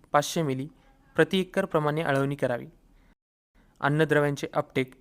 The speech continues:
व सूक्ष्म अन्नद्रव्य पूर्तता करण्यासाठी लागवडीनंतर दहा दिवसांनी डॉक्टर बॅक्टोज बॅक्टो किट एक किट, इन्स्टाचिल झिंक अडीचशे ग्राम, इन्स्टाचिल फेरस अडीचशे ग्राम प्रति एकर प्रमाणे आळवणी करावी.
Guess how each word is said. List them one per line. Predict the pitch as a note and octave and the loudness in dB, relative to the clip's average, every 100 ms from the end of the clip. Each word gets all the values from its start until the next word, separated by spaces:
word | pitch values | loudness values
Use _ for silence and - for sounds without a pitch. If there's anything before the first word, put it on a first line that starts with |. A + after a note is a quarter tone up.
| _ - | _ -6
व | |
सूक्ष्म | D3+ F3+ - - G3 | -6 -6 -6 -2 0
अन्नद्रव्य | D#3 D#3 D#3 D3 C#3+ | 0 0 0 2 2
पूर्तता | D3 - C#3 - C3+ | 0 -2 -4 -4 0
करण्यासाठी | D3+ D3+ C3+ C#3 - B2+ B2+ D3 - _ _ - | 0 0 -2 -2 -4 -6 -8 -18 -20 _ _ 2
लागवडीनंतर | C#3+ C#3+ E3 E3 F3 D#3 D3 E3+ - | 6 6 4 0 -2 -2 0 0 -2
दहा | D3 D3 E3 | -4 -2 2
दिवसांनी | E3 C#3+ C3+ B2+ C3 - _ _ _ - | 2 0 -2 -4 -8 -16 _ _ _ 2
डॉक्टर | C#3+ C3+ D#3 | 4 4 2
बॅक्टोज | D3+ C#3 - D3 D3+ - D#3 | 0 0 0 -2 -2 -6 -2
बॅक्टो | C#3+ C#3+ - E3+ | 4 4 2 -4
किट | D3+ D3 - _ _ _ E3 | -4 -6 -10 _ _ _ 0
एक | E3 - | 0 0
किट, | - B2+ - _ _ _ - | -8 -8 -14 _ _ _ -6
इन्स्टाचिल | D3+ - E3+ F#3 F3 | -4 0 0 0 -2
झिंक | C#3+ C3+ C3+ - _ - | -2 -2 -4 -10 _ -2
अडीचशे | C#3 D#3+ - F3+ | 0 2 0 -2
ग्राम, | C3 C3+ - _ _ - | -2 -4 -12 _ _ -6
इन्स्टाचिल | D3 - E3+ F#3 | -2 2 2 2
फेरस | E3+ D3+ C3+ C#3 - _ - | 0 0 2 0 -6 _ 0
अडीचशे | C#3+ D#3+ E3+ | 0 0 0
ग्राम | C#3 B2+ C#3 _ _ _ - | 0 0 -2 _ _ _ 0
प्रति | E3 D#3+ | 2 2
एकर | F3+ E3+ E3+ | -2 0 0
प्रमाणे | E3 D3 C#3 C#3+ | 0 0 0 0
आळवणी | C3+ C3+ C#3 | 0 -2 -2
करावी. | C#3 B2+ | -2 -2